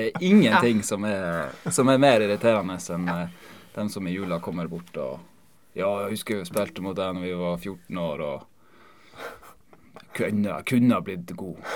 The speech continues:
Speaker 2: Ja.
Speaker 1: Nei, det kunne du ikke.
Speaker 2: Hvorfor ble du ikke det, da?
Speaker 1: Ja.
Speaker 2: Ja.
Speaker 1: Men, eh, det er jo en annen diskusjon.
Speaker 2: Så derfor så selger jeg ikke inn at jeg kunne vært veldig god, faktisk. Men, eh,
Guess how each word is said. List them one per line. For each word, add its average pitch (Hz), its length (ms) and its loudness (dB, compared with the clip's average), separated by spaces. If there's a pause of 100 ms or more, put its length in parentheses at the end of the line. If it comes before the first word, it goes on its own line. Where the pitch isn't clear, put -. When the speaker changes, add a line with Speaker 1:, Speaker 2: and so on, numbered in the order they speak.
(280)
Speaker 2:
Ja. - 300 2
Speaker 1:
Nei, 170 320 -6 (100)
det 170 240 -6 (100)
kunne 175 220 -8
du 170 160 -12
ikke. - 240 -12 (320)
Speaker 2:
Hvorfor 220 320 -2
ble 196 140 0 (100)
du 165 80 0
ikke 190 180 -2
det, 202 160 8
da? 240 220 12
Speaker 1:
Ja. - 160 -6 (240)
Speaker 2:
Ja. 180 160 0 (600)
Speaker 1:
Men, 95 260 -6
eh, 67 320 -8 (380)
det 80 100 -10
er 65 240 -12
jo 57 80 -12
en 57 80 -12
annen 60 280 -14
diskusjon. - 440 -18 (300)
Speaker 2:
Så 233 160 -4
derfor 233 260 0
så 214 120 -2
selger 208 280 0
jeg 160 160 -4
ikke 170 160 -4
inn 165 160 -6
at - 300 -14 (420)
jeg 180 240 -6
kunne 180 240 -6
vært 170 160 -12
veldig - 200 -12
god, 156 120 -14
faktisk. - 400 -20 (220)
Men, 185 200 -6
eh, 175 140 -8